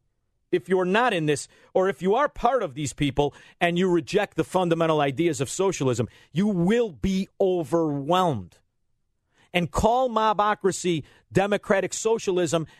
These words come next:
and everybody claps. Now combine that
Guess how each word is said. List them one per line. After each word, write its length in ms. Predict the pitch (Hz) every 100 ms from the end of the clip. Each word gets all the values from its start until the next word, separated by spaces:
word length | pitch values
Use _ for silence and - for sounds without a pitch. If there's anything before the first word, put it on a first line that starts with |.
| -
and 160 | 170
everybody 400 | 202 214 185 220
claps. 580 | - 240 285 262 - - _ _ _ _ _ _ _ _ _ _ _ _ _ _ -
Now 180 | 196 202
combine 600 | - 165 143 170 170 151
that 360 | 208 269 330